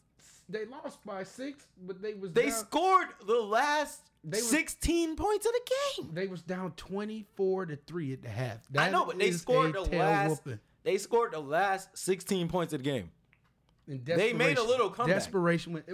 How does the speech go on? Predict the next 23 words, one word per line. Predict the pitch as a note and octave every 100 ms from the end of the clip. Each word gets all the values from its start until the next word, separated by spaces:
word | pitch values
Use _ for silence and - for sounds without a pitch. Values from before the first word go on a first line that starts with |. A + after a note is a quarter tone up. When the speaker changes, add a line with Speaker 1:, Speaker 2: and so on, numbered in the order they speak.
| F#3+
Speaker 1:
well, | G3+
what | G3+ G#3+
ab-, | F#3+
what | G3+ G#3+
about | F#3+ F3
the | E3+
fact | F3+ E3+ D#3 _ _ _ _ D3
that | D3
they | E3+ F3
have | D3+ B2+
lost | D#3+ E3+ E3+
the | D3
Boughton | C3+ C#3+ D3 C#3
Bowl | C#3 C3+
the |
last | C#3 C#3+ C#3+ -
three | E3+ E3
years | D3+ C#3 -
straight? | - F#3+ D#3 - _ -
Speaker 2:
I | G#3+
don't | C4+
understand | A3+ G#3+ - C4+ A3
it. | A2+